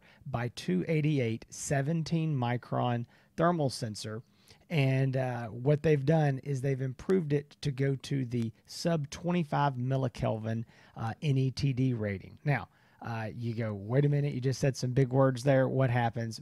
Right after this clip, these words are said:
Basically, what that means is that it's a new improved sensor that is more sensitive. So you're gonna get a little better image quality. Uh, and what you're really gonna see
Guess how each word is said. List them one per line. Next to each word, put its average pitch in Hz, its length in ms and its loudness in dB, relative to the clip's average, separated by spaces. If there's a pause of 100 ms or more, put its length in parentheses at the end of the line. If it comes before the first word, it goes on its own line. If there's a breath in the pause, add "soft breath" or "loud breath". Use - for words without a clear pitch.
(160)
Basically, 185 560 -4
what 147 240 2
that 139 200 0
means 123 400 -2 (880)
is 147 200 4
that 147 160 2
it's 147 180 0
a 156 80 4
new 165 520 4 (360 soft breath)
improved 185 880 2
sensor 123 640 -6 (320 loud breath)
that 139 340 0
is 139 260 2 (120)
more 135 520 -2
sensitive. 147 800 -6 (120)
So 143 460 0
you're 143 200 0
gonna 151 180 0
get 135 160 0
a 127 40 0
little 131 200 0
better 123 260 2
image 151 280 0
quality. 160 580 2 (300 loud breath)
Uh, 127 320 -6
and 147 160 0
what 147 200 2
you're 131 120 -4
really 160 540 4
gonna 123 220 -2
see 117 440 -4